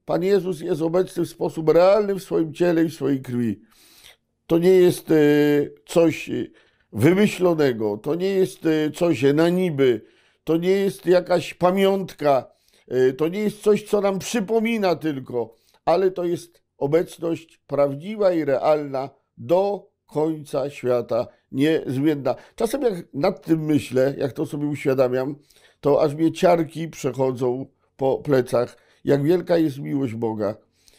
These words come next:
jak wielka jest Jego miłość, a zarazem jak wielka jest to tajemnica tej obecności eucharystycznej Pana Jezusa pośród nas. Y, Pan Jezus umiłował nas do końca.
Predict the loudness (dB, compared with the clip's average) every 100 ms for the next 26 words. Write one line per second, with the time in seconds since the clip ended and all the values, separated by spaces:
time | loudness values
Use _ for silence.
0 | _ _ _ _ _ 0 2 4 4 4
1 | 4 4 2 0 0 -2 0 0 2 2
2 | 0 -10 -20 _ _ 2 4 2 2 -2
3 | -2 -2 -4 0 0 0 -4 -4 0 2
4 | 0 0 -6 -6 0 0 -2 -2 0 0
5 | 0 -2 -4 -2 0 -2 -6 -14 -14 -14
6 | _ -4 -2 -2 -4 -4 -8 -12 -8 -6
7 | -6 -8 _ _ -2 2 0 -2 -2 0
8 | -2 -4 _ _ _ -4 -4 -6 -8 -6
9 | -2 -2 -2 -8 -20 _ _ _ -20 -20
10 | _ 0 2 2 -2 _ _ -2 -2 2
11 | 0 0 -6 -10 -20 _ _ -2 2 4
12 | 4 2 -2 -2 -2 2 0 0 -6 -6